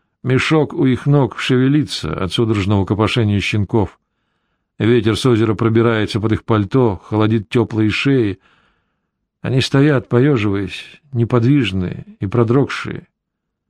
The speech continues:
Потом Альбен хватает мешок и изо всех сил швыряет его в воду.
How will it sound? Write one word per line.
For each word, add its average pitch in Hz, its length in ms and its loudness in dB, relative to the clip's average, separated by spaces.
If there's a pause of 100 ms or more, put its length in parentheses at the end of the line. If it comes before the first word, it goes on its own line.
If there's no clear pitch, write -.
(520)
Потом 143 260 0
Альбен 135 280 2
хватает 131 580 2
мешок 135 540 0
и 151 100 2
изо 139 200 2
всех - 260 0
сил 151 240 2
швыряет 131 680 0
его 110 300 2
в 101 60 -2
воду. 95 540 -4